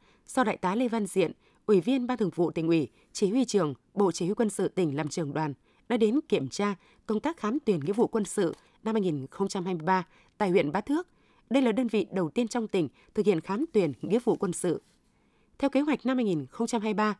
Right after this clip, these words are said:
huyện Bá Thước được giao chỉ tiêu một trăm sáu mươi chín thanh niên lên đường nhập ngũ,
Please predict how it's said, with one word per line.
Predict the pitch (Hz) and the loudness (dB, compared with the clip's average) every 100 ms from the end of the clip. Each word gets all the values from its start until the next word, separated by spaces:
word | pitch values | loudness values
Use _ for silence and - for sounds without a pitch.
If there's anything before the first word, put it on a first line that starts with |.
| _ _ _ 247 | _ _ _ 2
huyện | 226 | 2
Bá | 214 | 2
Thước | 247 320 - | 0 -2 0
được | 202 175 | -2 -2
giao | 247 240 | -4 -4
chỉ | 220 156 | 0 -2
tiêu | - 220 208 _ _ _ | 4 4 4 _ _ _
một | 202 196 | -2 0
trăm | 262 | 0
sáu | 240 226 | -2 -2
mươi | 262 | -2
chín | 208 240 | 0 -2
thanh | 269 233 | -2 0
niên | 233 214 233 | 2 0 0
lên | 247 208 | -2 0
đường | 175 151 | 0 -2
nhập | 147 | -4
ngũ, | 165 208 | 2 2